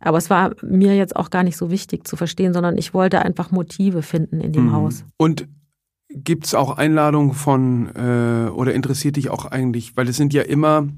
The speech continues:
Speaker 2: Kunstprojekte. Würdest du auch, ähm, gab's auch schon mal Einladungen von irgendwelchen Magazinen oder Reportagen oder sowas? Hast du sowas jemals gemacht?
Speaker 1: Nee. Also es gibt manchmal, ich glaub, so eine Modefirma wollte mal was machen, aber das,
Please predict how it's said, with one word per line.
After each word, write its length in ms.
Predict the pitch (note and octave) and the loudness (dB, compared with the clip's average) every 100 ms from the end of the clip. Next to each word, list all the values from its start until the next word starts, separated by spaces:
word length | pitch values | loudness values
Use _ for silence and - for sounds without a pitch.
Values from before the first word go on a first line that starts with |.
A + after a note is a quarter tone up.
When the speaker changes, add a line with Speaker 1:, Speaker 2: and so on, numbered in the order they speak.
| - | -2
Speaker 2:
Kunstprojekte. 760 | D#3 D3+ - A#2+ A2 A2+ G#2 F2+ - - _ - | 0 0 0 2 2 0 -2 -4 -18 -20 _ -2
Würdest 380 | B2+ C#3 C#3 | 0 0 -2
du 120 | D3+ C#3+ | -2 0
auch, 340 | C3 A#2+ - - | 0 -2 -8 -6
ähm, 640 | C3 B2 A#2+ A#2 A2 G2+ - _ _ _ _ - - | -2 0 2 0 -2 -4 -10 _ _ _ _ -20 -8
gab's 220 | A2+ A2+ | -6 -4
auch 80 | G#2+ | -2
schon 120 | C#3 | 0
mal 100 | B2+ | 0
Einladungen 420 | - C3+ B2+ B2 | 0 0 0 0
von 180 | A#2+ B2 | -2 -4
irgendwelchen 340 | A#2+ A#2 A2 | -2 -2 -2
Magazinen 880 | G#2+ A2 G#2+ - - C#3+ F3+ F#3 F3 | 0 -2 -2 -4 -2 0 2 2 -2
oder 560 | - B2 A2+ G2+ G2+ G#2+ _ _ _ _ - | -2 0 0 0 -4 -8 _ _ _ _ -6
Reportagen 840 | B2 - B2 - A#2+ F#3 F#3 G3+ | -4 -2 -4 -2 0 2 2 0
oder 180 | G#3 F#3+ | 0 0
sowas? 380 | F#3+ B3 C4 _ _ _ _ | 0 -4 -6 _ _ _ _
Hast 180 | - C3+ | -4 -2
du 60 | C#3+ | -2
sowas 260 | C3+ C3 | -2 -2
jemals 240 | C#3 C#3+ D3 | 0 0 0
gemacht? 340 | C#3+ F3 - - - - - - _ _ _ _ _ _ - | 0 0 -6 -18 -20 -20 -20 -20 _ _ _ _ _ _ -2
Speaker 1:
Nee. 340 | G3 F#3 F#3+ G#3+ _ _ _ _ _ _ | 0 2 0 -4 _ _ _ _ _ _
Also 200 | F#3+ F#3+ | 0 0
es 100 | F#3+ | 0
gibt 200 | A3+ A3 | -2 -2
manchmal, 380 | F#3+ G3 G#3+ G3 | -2 0 0 0
ich 100 | - | -2
glaub, 200 | - F#3 | -4 -4
so 100 | - | -2
eine 80 | F3+ | -2
Modefirma 680 | F3 F#3 G#3+ A3 G#3 G#3 G#3 | 0 2 2 2 0 0 2
wollte 220 | G3 G3+ G#3 | 0 0 0
mal 140 | G3+ | 0
was 120 | G3 | -2
machen, 280 | G3+ G3+ G3 | 0 0 0
aber 220 | - E3+ | 0 -2
das, 260 | E3+ E3 - | -2 -6 -8